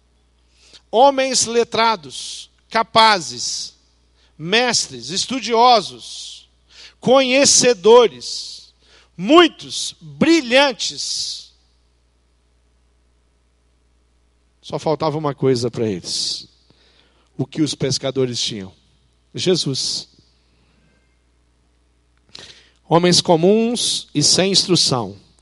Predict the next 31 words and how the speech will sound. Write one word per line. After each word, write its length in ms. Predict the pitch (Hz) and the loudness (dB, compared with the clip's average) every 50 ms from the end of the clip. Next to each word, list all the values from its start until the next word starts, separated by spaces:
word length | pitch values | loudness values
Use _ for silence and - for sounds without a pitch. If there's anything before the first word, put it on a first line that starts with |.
| - - - - - - _ | -20 -20 -20 -20 -20 -20 _
Ficaram 400 | - - 156 - 214 226 254 254 | -6 -6 -2 2 4 6 8 8
admirados 800 | 254 240 185 240 233 226 196 202 214 240 247 247 214 208 196 165 | 8 6 4 4 4 6 6 6 6 6 4 4 4 4 4 4
e 40 | 202 | 6
reconheceram 600 | 190 202 190 - 208 196 185 170 - - 202 190 | 6 4 4 2 2 2 2 2 2 2 2 2
que 120 | 175 - 196 | 2 0 0
eles, 140 | 196 180 151 170 175 - _ _ _ - | 0 2 2 0 0 0 _ _ _ 0
eles 480 | 185 180 190 208 196 208 175 - - - - | 4 6 6 6 4 2 -2 -2 -4 -4 -4
haviam 640 | - 165 170 143 123 143 190 202 208 208 214 220 - - | 0 0 0 0 0 -2 -2 0 0 0 0 -2 -4 -4
estado 560 | 220 208 - - - 170 185 220 240 233 220 | -4 -4 -2 0 2 4 4 4 2 0 -2
com 240 | 185 - 196 220 226 | -2 0 2 2 2
Jesus. 800 | 196 214 254 214 175 220 233 233 190 - - - - - - - _ - - - - - - - | 2 2 2 2 2 0 0 0 0 -2 -2 -4 -4 -6 -8 -12 _ -20 -20 -20 -20 -20 -16 -6
E 120 | - 208 208 | -2 -2 -2
como 440 | - - - 262 330 339 339 311 277 | 0 2 6 8 8 8 8 4 2
podiam 520 | - 254 233 214 175 233 262 254 233 214 | 6 8 8 8 8 6 4 4 4 6
ver 180 | 180 214 226 220 | 6 6 6 6
ali 240 | 202 190 190 240 240 | 6 4 2 0 -2
com 240 | - 233 220 208 214 | 0 0 2 4 8
eles 360 | 220 247 262 254 240 190 160 | 8 8 8 6 2 0 2
o 60 | 214 | 4
homem 460 | 208 202 220 247 285 302 285 277 247 | 6 8 8 8 8 6 4 2 -2
que 140 | 185 - 226 | -2 -4 -6
fora 380 | - - - 247 285 285 269 254 | -4 0 4 6 6 6 4 2
curado, 560 | - 269 277 262 226 226 226 226 208 156 151 | 0 2 4 6 6 6 6 6 4 2 0
do 120 | 147 165 180 | 2 4 4
lado 360 | 202 233 277 320 311 - 285 | 6 6 4 4 2 0 0
deles? 640 | 262 262 240 220 196 165 147 143 - - - - - - - - - - - _ | 4 6 8 8 6 4 -2 -10 -12 -10 -12 -12 -14 -18 -20 -20 -20 -20 -20 _
Nada 600 | - 175 190 214 247 269 294 311 302 294 285 269 | -10 -8 -2 2 4 6 8 8 8 8 6 4
podiam 580 | 226 - 240 247 220 165 165 226 254 269 277 262 | 4 4 4 4 4 4 2 0 0 0 0 0
dizer 380 | 202 226 214 165 185 226 240 | -2 -4 0 2 4 4 4
contra 420 | 233 - 240 262 240 262 262 269 254 | 4 4 2 2 2 2 2 4 6
eles. 840 | 240 254 262 233 175 139 120 - - - - - - - - - | 6 6 6 4 0 -4 -8 -8 -8 -8 -8 -8 -8 -10 -14 -18